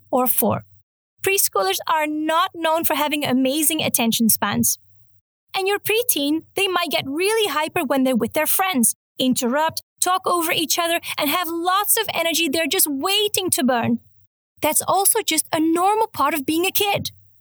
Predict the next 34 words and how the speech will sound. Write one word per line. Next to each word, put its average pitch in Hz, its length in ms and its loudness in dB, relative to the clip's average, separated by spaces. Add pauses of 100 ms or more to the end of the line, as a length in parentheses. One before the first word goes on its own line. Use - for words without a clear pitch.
(480)
Or 359 140 2
maybe 427 360 2
you 349 160 0
have 349 160 -2
a 320 60 -8
teenager 320 680 2 (100)
who 349 160 0
doesn't 381 280 2
want 349 160 0
to - 60 -2
clean 294 320 -2
their 330 180 2
room, 349 360 0 (180)
do 277 100 0
their 254 200 2
homework, 349 400 2 (120)
or 381 140 2
listen 370 320 2
to - 120 -2
you 330 120 2
sometimes. - 640 0 (960)
But 269 180 2
they'll 285 160 0
spend 311 480 0
hours 330 540 0
watching 262 460 0
videos 254 460 2
on 233 160 2
YouTube 233 560 0
about 330 280 -2
something 359 400 2
they're 392 180 0
passionate 381 440 0
about. 214 360 0